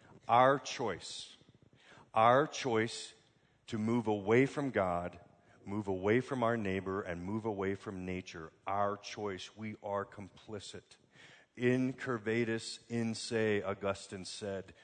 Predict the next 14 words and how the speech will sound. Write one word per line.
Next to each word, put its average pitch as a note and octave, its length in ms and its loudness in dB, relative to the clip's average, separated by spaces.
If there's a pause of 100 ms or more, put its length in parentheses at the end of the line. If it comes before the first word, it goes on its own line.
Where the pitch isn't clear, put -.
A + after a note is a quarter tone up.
(120)
turned C3 600 -2
in A#2+ 420 2
on G#2 280 2
ourselves. - 1040 -8 (2250)
I G#2 120 -4
see, A#2+ 200 -6
secondly, G#2+ 760 -2
the F2+ 240 -6 (3000)
scars, A2 960 2
the F#2+ 100 -4
wounds G2+ 720 -4
of F2 320 -4 (840)
Cain's F#2+ 720 -6 (320)
rage. E2+ 720 -10